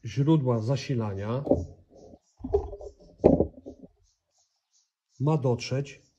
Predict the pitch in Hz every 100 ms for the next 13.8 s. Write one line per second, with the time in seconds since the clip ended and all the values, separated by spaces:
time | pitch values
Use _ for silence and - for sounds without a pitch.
0 | _ _ _ - 160 160 147 135 120 -
1 | 123 123 127 104 117 135 143 - 151 147
2 | 139 143 143 120 123 147 139 135 - 120
3 | 95 131 151 - 127 120 131 151 - -
4 | _ 135 151 143 160 156 135 143 - -
5 | _ _ - 156 190 220 202 131 104 92
6 | - 131 113 131 143 139 147 151 165 160
7 | 160 117 113 110 113 107 - - - _
8 | _ _ _ _ _ _ _ _ _ _
9 | - - - _ _ _ _ _ _ _
10 | _ _ _ - - _ _ _ _ _
11 | _ _ _ _ _ _ - 156 160 165
12 | 160 151 147 - 143 151 131 123 120 120
13 | - 175 151 110 104 123 120